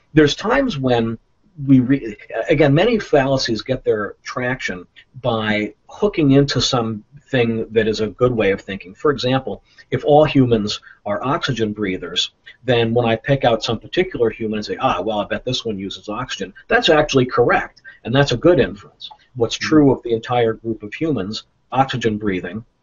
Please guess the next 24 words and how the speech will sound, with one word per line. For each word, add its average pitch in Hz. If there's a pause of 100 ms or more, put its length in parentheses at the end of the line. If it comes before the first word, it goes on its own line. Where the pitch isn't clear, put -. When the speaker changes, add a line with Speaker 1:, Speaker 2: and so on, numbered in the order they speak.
(140)
Speaker 1:
is 135
gonna 120
be 113
true 117
of 107
any 101
particular 107
human. 76 (800)
But 202 (380)
some 175
properties 151 (280)
can 143
only 233
be 120
truthfully 117
ascribed 82 (140)
to 156
whole 113
groups 87
and 113
not 110
to 107
individual 95
elements. 101